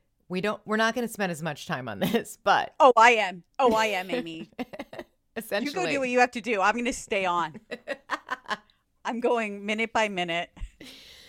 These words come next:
Speaker 1: Poor Sandy was getting her hands dirty and carrying the kayak backwards and was, like, just tripped over part of the boat and
Speaker 2: I
Speaker 1: then
Speaker 2: know.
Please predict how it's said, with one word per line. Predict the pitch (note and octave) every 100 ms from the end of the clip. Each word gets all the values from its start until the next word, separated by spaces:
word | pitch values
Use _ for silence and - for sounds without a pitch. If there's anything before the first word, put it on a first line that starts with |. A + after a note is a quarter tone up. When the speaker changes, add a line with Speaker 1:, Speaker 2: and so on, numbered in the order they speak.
| - - _ _
Speaker 1:
Poor | A3 B3
Sandy | B3 E3 C#3+ C3 C3+ D3 _ _ B4+ _ _ _ _ _ _ -
was | G3 G#3
getting | F3 G3
her | G#3+ A#3
hands | F#3 D#3+ D#3+
dirty | D#3 C#3 D#3 -
and | F3 F3 D#3+ -
carrying | A3 G#3 A3+
the | A3
kayak | G#3 F#3 D#3 D3 D3+ B2+
backwards | D#3 F3+ - B2 E3+ - - F3+
and | F#3
was, | F3+ F3+
like, | D#3 - - _ _ _ _ _ -
just | G3+ -
tripped | - - - E3 C4+ - G#3+
over | F3 D#3 C#3+ C#3+ - _ - -
part | F3 C#4 F4+
of | A3+
the | G3
boat | A#3+ C#4 D#3+ F#3 - _ _ _ _ _ _ _ _ _ _ _ _ A3
and | B3+
Speaker 2:
I |
Speaker 1:
then | C4 C4 A#3+
Speaker 2:
know. | F#3+ F#3 E3+ E3+